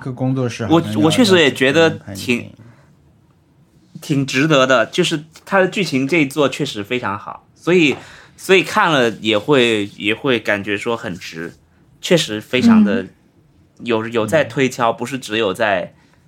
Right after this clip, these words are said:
Speaker 2: 玩法上让人觉得 OK，呃，好玩啊。
Speaker 3: 嗯。
Speaker 1: 我的挑战就是把实况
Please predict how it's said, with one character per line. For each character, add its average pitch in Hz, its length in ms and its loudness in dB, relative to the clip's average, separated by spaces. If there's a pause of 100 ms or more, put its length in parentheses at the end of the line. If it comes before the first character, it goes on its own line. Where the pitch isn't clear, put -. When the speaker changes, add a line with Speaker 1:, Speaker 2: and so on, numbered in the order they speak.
(140)
Speaker 2:
玩 113 220 0
法 107 180 0
上 110 240 -2
让 110 120 -2
人 98 200 -6
觉 87 180 -10
得 80 320 -8 (220)
OK， 95 440 -10 (240)
呃， 65 300 -8 (600)
好 80 160 -8
玩 64 240 -10 (180)
啊。 90 240 -16 (840)
Speaker 3:
嗯。 208 380 2 (1300)
Speaker 1:
我 139 140 4
的 190 80 6
挑 180 180 2
战 139 160 2
就 143 80 -2
是 143 200 -2 (540)
把 87 380 -4
实 - 240 -12
况 110 340 -4